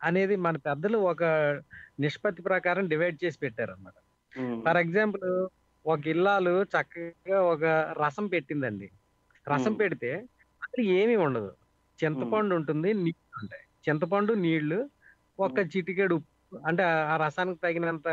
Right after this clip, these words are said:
Speaker 1: ఉప్పు ఉంటది.
Speaker 2: ఉమ్.
Speaker 1: ఆ పైన మరి దానికి రుచి రావాలని ఉడకబెడితే రుచి రాదు కదా,
Speaker 2: ఉమ్.
Speaker 1: మరి రుచి ఎలా వస్తుంది అనేది మనం ఒక నిమిషం ఆలోచిస్తే, కరివేపాకు, ఎండుమిర్చి,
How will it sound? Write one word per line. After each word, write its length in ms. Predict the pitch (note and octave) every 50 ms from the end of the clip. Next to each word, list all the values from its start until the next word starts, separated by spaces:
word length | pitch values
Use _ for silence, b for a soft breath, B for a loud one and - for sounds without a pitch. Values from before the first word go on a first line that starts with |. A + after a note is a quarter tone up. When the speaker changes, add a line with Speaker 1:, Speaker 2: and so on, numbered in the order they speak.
| D#3 D#3 D3+
Speaker 1:
ఉప్పు 380 | D3+ D3+ D#3 C#3+ - _ -
ఉంటది. 420 | E3+ C#3+ G#2+ A2+ G#2+ A2+ D#3 G#3 B3 _ _ _ _ _ _ _ _ -
Speaker 2:
ఉమ్. 220 | B2+ C3 C3 B2+ B2 C3+
Speaker 1:
ఆ 120 | D#3+ F#3+
పైన 360 | F3 D#3+ F3+ F3+ G#3 A3+ A3 G#3 G3+ G3+ G3+ G#3 - _ _ _ -
మరి 100 | G3+ G3
దానికి 280 | G3+ G#3 G3 F3 D3+
రుచి 260 | D3+ D3+ F3+ E3 G3 A3
రావాలని 360 | A#3 A3+ A3 A3 G#3+ G#3 F#3
ఉడకబెడితే 420 | E3+ F3 F#3+ G3+ A3+ A#3 A3 A#3
రుచి 320 | A3+ G3+ F#3+ E3 G3+ G#3 G3+ -
రాదు 200 | G3+ F#3 D#3 C3+ B2+
కదా, 140 | A#2 G#2+ G2+
Speaker 2:
ఉమ్. 760 | G2+ - _ _ _ _ _ _ _ _ - - - - C3+
Speaker 1:
మరి 180 | F3 G3+ G3 F3
రుచి 260 | D3 E3+ F#3 D#3+ A3+
ఎలా 200 | A#3 A#3 A3 G#3+
వస్తుంది 580 | G3+ - - - - - - _ - G3 F#3+ - -
అనేది 220 | D#3 E3+ F#3+ G3 F3+
మనం 220 | F#3 F3+ F3 F3
ఒక 60 | E3
నిమిషం 340 | D3+ D#3 D3+ D#3 D#3+ D3+ F3
ఆలోచిస్తే, 680 | E3 D#3 D#3 E3 D#3 D3 C#3+ C3 - _ - D#3+ G#3 A#3 - _ _ _ _ B B B B B B B _ _ -
కరివేపాకు, 840 | - D#3 D#3 E3+ F#3 G3+ A3 G#3+ - A3 G#3+ G#3+ G#3+ - B3 B3+ B3+
ఎండుమిర్చి, 1300 | B3 G#3+ F3 E3 D#3 D3+ D3+ D#3+ D#3+ F3+ F3+ F#3+ F#3+ F#3+ F#3+ F#3 _ _ - - G3+ A3 A#3 B3 B3 B3